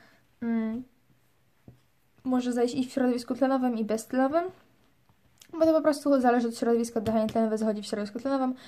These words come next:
oddychanie beztlenowe zachodzi w środowisku beztlenowym. E, ogólnie całym celem tego oddychania, niezależnie czy tlenowego, czy beztlenowego, po prostu oddychania wewnątrzkomórkowego, ym, jest wytworzenie A T P.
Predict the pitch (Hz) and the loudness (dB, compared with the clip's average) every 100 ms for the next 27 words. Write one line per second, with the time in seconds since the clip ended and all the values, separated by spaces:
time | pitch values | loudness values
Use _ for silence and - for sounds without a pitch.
0 | - - - _ 302 262 269 277 254 233 | -20 -20 -20 _ 0 2 2 2 2 0
1 | 233 240 233 233 226 226 220 214 - 214 | -2 -4 -2 -4 -4 -6 -8 -8 -10 -10
2 | 208 208 - 202 190 220 - - - - | -8 -8 -6 -6 -6 -10 -18 -20 -20 -20
3 | _ - 233 226 240 262 311 302 320 330 | _ 0 4 4 4 4 4 4 4 4
4 | 311 - 240 220 233 226 220 214 226 233 | 4 4 4 4 2 0 0 0 -2 0
5 | 240 277 277 233 233 226 226 220 254 277 | 2 6 6 6 4 0 2 2 4 4
6 | 294 254 262 254 240 226 220 220 233 277 | 2 2 2 2 2 4 4 0 2 4
7 | 277 277 254 220 233 247 233 226 226 - | 4 4 4 4 0 0 2 2 0 -8
8 | _ _ 208 254 254 240 233 - 240 233 | _ _ 4 6 6 4 -2 -2 0 0
9 | 240 247 226 226 254 330 - _ _ _ | 2 2 4 4 4 2 0 _ _ _
10 | _ _ _ _ _ _ _ _ _ _ | _ _ _ _ _ _ _ _ _ _
11 | _ _ _ 233 233 233 233 233 233 - | _ _ _ 0 2 4 4 2 0 -4
12 | _ - _ _ 226 254 339 - - 220 | _ -20 _ _ 0 4 4 2 -8 -2
13 | 240 247 - 240 240 247 240 233 233 226 | 0 -2 -4 -2 0 0 0 0 -2 0
14 | 220 | -2